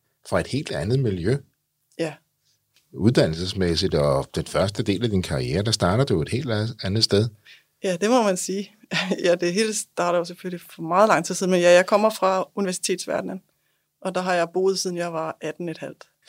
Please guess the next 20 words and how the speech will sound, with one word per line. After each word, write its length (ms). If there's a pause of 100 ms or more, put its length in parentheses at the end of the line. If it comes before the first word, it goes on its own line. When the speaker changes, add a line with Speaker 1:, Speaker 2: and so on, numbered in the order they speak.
(140)
Speaker 1:
Så 80
har 60
du 80
gjort 240
det 80
ret 160
godt. 200
Du 60
havde 160
blandt 180
andet 240
en 100
drøm 380
om, 340
om 120
Novo 360
på 140
et 60
tidspunkt. 440 (200)
Speaker 2:
Ja, 160